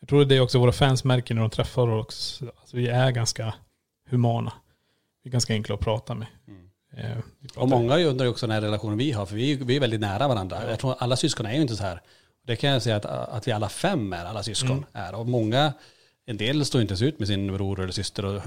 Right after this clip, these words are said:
Speaker 2: funkar inte alls.
Speaker 1: Nej, precis.
Speaker 2: Ehm, och visst har, har vi väl haft duster i familjen också, så, men ändå så hittar vi väl tillbaka till varandra. Och,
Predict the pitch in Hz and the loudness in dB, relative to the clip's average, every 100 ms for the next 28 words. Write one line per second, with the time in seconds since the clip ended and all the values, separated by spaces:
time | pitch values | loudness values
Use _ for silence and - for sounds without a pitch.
0 | - 113 101 98 - - 82 - 123 120 | -4 -4 -2 -6 -6 -6 -6 -8 -8 -10
1 | 120 113 107 - 117 101 98 95 98 95 | -12 -12 -12 -14 -6 -4 -2 -2 -4 -8
2 | 92 92 90 92 - 127 123 - 117 - | -12 -18 -20 -20 -4 -2 -2 0 -2 0
3 | 127 117 110 110 107 - 107 104 85 104 | 0 0 0 0 -2 0 0 2 0 0
4 | 117 131 127 147 - 107 113 101 101 104 | 2 2 4 2 2 0 0 0 0 0
5 | 117 107 123 123 127 120 107 104 - 113 | 0 2 2 2 2 2 2 0 2 2
6 | 127 120 107 - 98 98 95 92 92 | 2 2 -2 -2 -4 -4 -4 -6 -6